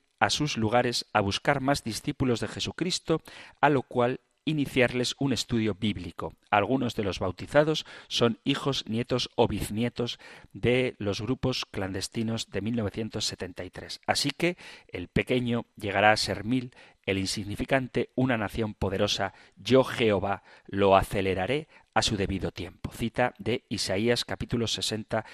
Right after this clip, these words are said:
versículo veintidós. Este mensaje, que agradezco mucho, nos habla de una secta, y perdón por utilizar este lenguaje, que sé que a alguno le puede parecer ofensivo,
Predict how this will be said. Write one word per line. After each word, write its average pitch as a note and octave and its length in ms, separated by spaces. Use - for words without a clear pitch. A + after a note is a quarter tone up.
versículo - 800
veintidós. F2 800
Este A2 460
mensaje, G2 720
que - 120
agradezco F#2 720
mucho, C3 420
nos - 340
habla A#2 520
de G#2+ 360
una C3+ 280
secta, - 800
y G#2+ 100
perdón A2 800
por G#2 160
utilizar G#2+ 480
este G#2 260
lenguaje, G2+ 480
que A2+ 140
sé D3+ 160
que C#3 120
a B2 40
alguno C#3+ 360
le C3 120
puede C3 240
parecer A#2 420
ofensivo, D3 640